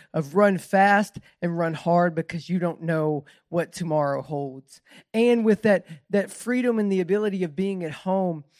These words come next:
I began to take work home, which meant that I never left work. I was constantly working. I actually was working more.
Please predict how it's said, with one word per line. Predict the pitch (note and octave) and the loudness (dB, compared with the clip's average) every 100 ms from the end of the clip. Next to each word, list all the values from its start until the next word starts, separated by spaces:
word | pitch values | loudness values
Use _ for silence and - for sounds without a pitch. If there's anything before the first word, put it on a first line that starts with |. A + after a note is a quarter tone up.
| - _ - | -20 _ -2
I | G3 | 0
began | G#3 G3+ A3+ A3 G3 | 0 -2 -2 -2 -4
to | F3+ | -4
take | - G3+ F#3 E3 | -2 -2 -2 -4
work | E3+ C#3 | -4 -4
home, | - D3 C3+ C3+ - | -8 -8 -8 -12 -4
which | A3 A#3 A3 | 0 0 2
meant | A#3 G#3 | 0 0
that | F#3 | -2
I | F3 F3+ | -2 0
never | F3+ F3 E3 E3 D3 _ _ _ | 0 -2 -2 -4 -6 _ _ _
left | D#3+ D#3+ D3 - - _ _ - | -4 -2 -2 -6 -20 _ _ -14
work. | D3 C#3 - _ D#3+ | -10 -10 -12 _ -8
I | D#3 | -6
was | D3+ | -8
constantly | - F3 E3+ E3+ D3+ D3+ | -10 -8 -8 -10 -14 -12
working. | D3 C#3+ D#3 D3 | -10 -10 -10 -8
I | |
actually | D#3 - F3+ | -8 -8 -12
was | D#3 D3 | -10 -10
working | D3 D3+ D3+ D3 | -10 -12 -12 -16
more. | D3 C#3 C3 | -12 -12 -14